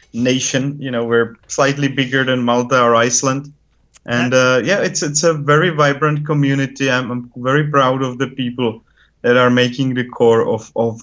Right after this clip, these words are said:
Speaker 1: Liberland happen. And, uh, if you look on the lineup of people that are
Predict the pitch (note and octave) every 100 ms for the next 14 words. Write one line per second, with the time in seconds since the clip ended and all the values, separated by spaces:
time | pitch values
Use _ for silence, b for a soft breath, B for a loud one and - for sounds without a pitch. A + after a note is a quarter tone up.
0 | - A2+ A#2+ A#2+ A#2 A#2 A2+ G#2+ A2 A2
1 | A#2+ B2+ A2 G#2+ A2 A2 A2 G#2+ A2 C#3+
2 | D#3+ F#3+ - - _ _ _ _ _ _
3 | _ _ D3 D#3+ D#3 D#3 D3 E3+ E3 D3+
4 | D3 D3 D#3 D3 D3+ D3 C#3+ C3+ B2